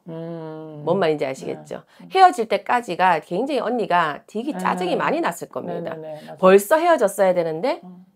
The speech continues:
Speaker 2: 이러지도 못하고 저러지도 못하니까 질질 끌려온 인연이란 말이에요.
Speaker 1: 음.
Speaker 2: 그래서 이미 작년에 이별이 들어와 있었는데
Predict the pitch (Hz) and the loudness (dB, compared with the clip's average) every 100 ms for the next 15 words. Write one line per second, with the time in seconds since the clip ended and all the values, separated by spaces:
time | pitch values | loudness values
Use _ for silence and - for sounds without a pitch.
0 | - 233 240 180 156 147 151 135 156 165 | -2 8 8 6 -4 -8 -8 -2 -2 -2
1 | 139 131 147 127 165 - 165 156 190 - | -6 -6 -12 -10 -12 -10 -8 -6 -8 -6
2 | 359 392 427 151 127 127 117 - - - | -4 0 0 0 -6 -12 -14 -14 -16 -16
3 | 165 160 160 160 220 262 262 285 302 311 | -16 -16 -18 -2 8 10 10 8 2 0
4 | - _ _ 240 226 165 175 202 220 240 | -12 _ _ -4 -4 -2 0 0 0 2
5 | 202 156 170 180 127 165 175 151 139 165 | 0 0 2 2 2 -2 -4 -4 -4 -4
6 | 254 311 | -4 -6